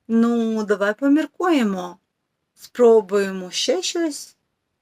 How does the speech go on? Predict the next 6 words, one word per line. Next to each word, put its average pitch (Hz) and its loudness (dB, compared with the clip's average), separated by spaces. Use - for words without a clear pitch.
А 214 -4
як 285 -4
щодо 294 -2
музики?» 247 -2
«Немає 185 -8
музики, 214 -12